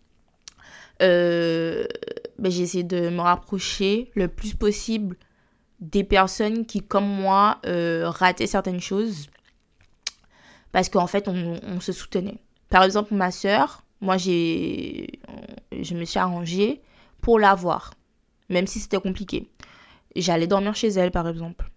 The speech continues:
Vu que j'avais des semaines qui s'enchaînaient en entreprise, donc il y a des, il y a, il y a pendant,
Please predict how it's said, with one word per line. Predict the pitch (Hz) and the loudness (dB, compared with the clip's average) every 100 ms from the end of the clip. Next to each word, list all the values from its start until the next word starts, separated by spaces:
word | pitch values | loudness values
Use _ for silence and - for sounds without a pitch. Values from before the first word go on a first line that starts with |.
| _ | _
Vu | 180 | -4
que | 196 | 2
j'avais | 202 190 185 | 2 4 2
des | 175 | 0
semaines | 175 - 185 185 190 190 | -4 -2 -2 -2 -4 -8
qui | - | -10
s'enchaînaient | - 180 - 185 180 | -10 -8 -6 -6 -6
en | 175 | -8
entreprise, | 170 175 - 226 269 254 - _ _ _ _ - | -10 -10 -8 -4 -4 -6 -12 _ _ _ _ -12
donc | 165 175 | -6 -4
il | |
y | |
a | 175 | -4
des, | 170 175 165 | -4 -4 -4
il | - - | -6 -6
y | - | -6
a, | - | -6
il | - | -6
y | - | -4
a | - | -4
pendant, | - 165 170 175 - 165 | -4 -8 -8 -10 -10 -14